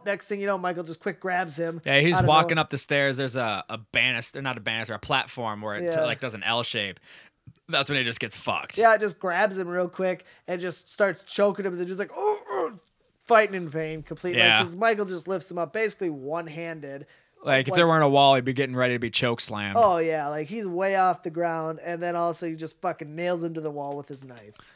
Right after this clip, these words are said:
Speaker 1: And
Speaker 2: This is
Speaker 1: then
Speaker 2: the only flaw I noticed was that.
Speaker 1: Yeah.
Speaker 2: That f-, 'cause he leaves him hanging there by the knife, and it's like, that knife's barely enough to penetrate the entire body with its blade length.
Speaker 1: Yeah.
Speaker 2: Much less nail a body to the fucking wall and support it.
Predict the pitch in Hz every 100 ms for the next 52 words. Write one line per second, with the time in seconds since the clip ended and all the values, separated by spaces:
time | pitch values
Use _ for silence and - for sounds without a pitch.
0 | - - _ _ 165 202 160 156 180 175
1 | 160 - 147 143 131 127 120 110 - 101
2 | 104 90 - _ 170 175 170 170 151 147
3 | - - - - 170 127 147 160 170 156
4 | 147 127 143 139 127 123 120 117 110 107
5 | 104 107 113 120 107 120 117 147 143 135
6 | 131 - 117 139 135 131 120 113 113 117
7 | 113 - 113 107 110 104 110 104 98 101
8 | 101 98 95 104 - 104 95 98 98 101
9 | 180 180 175 175 170 160 156 139 143 143
10 | 139 143 135 123 131 127 127 117 117 113
11 | 120 120 120 120 120 123 127 - 110 127
12 | 123 90